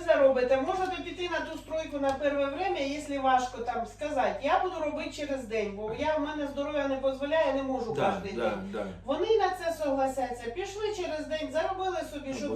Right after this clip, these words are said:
Speaker 2: два дні
Speaker 1: заплатити
Speaker 2: робите,
Speaker 1: за
Speaker 2: день виходить, два, ну, коли там, да, так.
Speaker 1: Це все можна вийти
Speaker 2: Це
Speaker 1: з
Speaker 2: все
Speaker 1: положення.
Speaker 2: обсуждається, да.
Speaker 1: Важко,
Speaker 2: Так що
Speaker 1: звісно, приїхати з дому і зразу, ну, всі це проходили.
Speaker 2: Да, це нам уже балакать, як вроді би, да.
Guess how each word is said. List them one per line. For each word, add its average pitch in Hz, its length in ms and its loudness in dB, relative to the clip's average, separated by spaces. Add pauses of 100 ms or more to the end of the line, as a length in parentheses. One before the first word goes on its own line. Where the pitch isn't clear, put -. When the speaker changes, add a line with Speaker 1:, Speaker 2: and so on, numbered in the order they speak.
Speaker 2:
два 202 120 12
дні 214 120 10
Speaker 1:
заплатити 214 60 12
Speaker 2:
робите, 190 340 12
Speaker 1:
за 131 60 8 (120)
Speaker 2:
день 139 120 4
виходить, 131 400 2
два, 190 160 4
ну, 214 220 2
коли 233 260 12
там, 190 320 6
да, 120 320 6 (300)
так. 107 200 -2 (120)
Speaker 1:
Це 440 120 -2
все 440 220 -2
можна 311 640 0 (120)
вийти 294 240 -6
Speaker 2:
Це 214 100 4
Speaker 1:
з - 40 -4
Speaker 2:
все 214 100 6
Speaker 1:
положення. 190 260 6
Speaker 2:
обсуждається, 110 680 4
да. 95 300 -4
Speaker 1:
Важко, 320 480 4
Speaker 2:
Так 247 120 0
що 269 140 0
Speaker 1:
звісно, 226 260 -2
приїхати 247 480 -4
з - 20 -14
дому 285 380 0
і 247 40 -6
зразу, 254 420 2
ну, 381 360 0
всі 330 240 -14 (100)
це 311 100 -2
проходили. 240 640 -2
Speaker 2:
Да, 127 200 2
це 160 160 0
нам 180 200 6
уже 147 180 2
балакать, 147 520 2
як 127 160 -2
вроді 127 200 0
би, 127 100 4
да. 98 260 -2